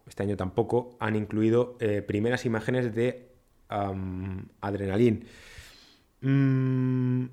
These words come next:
ya digo, a mí me genera un poco de,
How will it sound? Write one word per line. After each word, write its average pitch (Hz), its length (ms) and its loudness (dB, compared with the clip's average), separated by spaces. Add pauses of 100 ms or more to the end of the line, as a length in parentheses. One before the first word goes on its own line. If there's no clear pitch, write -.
(120)
ya 127 160 4
digo, 98 200 2
a 95 40 0
mí 143 460 2 (440)
me 123 260 0
genera 127 320 0
un 165 120 -2
poco 170 280 2
de, 120 460 4